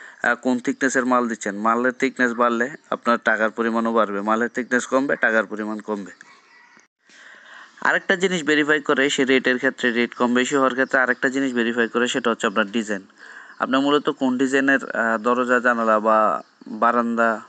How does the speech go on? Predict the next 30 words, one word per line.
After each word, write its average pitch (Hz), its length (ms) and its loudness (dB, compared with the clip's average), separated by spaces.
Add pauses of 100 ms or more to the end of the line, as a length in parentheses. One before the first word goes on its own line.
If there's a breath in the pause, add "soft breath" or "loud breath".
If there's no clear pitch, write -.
(140)
বা 107 160 -2
সিঁড়ি 110 360 -6
যেটাই 113 340 -2
বলেন 107 300 0 (560 loud breath)
করবেন, 127 380 0
সেই 131 220 -2
ডিজাইনের 123 480 0
উপরে 123 200 -2
ডিপেন্ড 120 320 -4
করে 117 140 0
আপনার 117 220 -2
রেটটা 110 240 -4
কিছু 104 260 -10
কম 95 240 -10
বেশি, 92 200 -8 (240)
কম 110 180 -2
বেশি 110 200 -4
হবে। 95 160 -4 (460 loud breath)
তবে 147 160 2
আপনারা 165 520 4
জেনে 156 240 2
থাকবেন 143 320 0
যে 135 100 2
রিসেন্টলি 139 500 -2
মালের 131 340 2
দাম, 120 180 0
অর্থাৎ 117 280 -4
গত 123 240 -2
মাসের 127 320 0
এক 110 100 2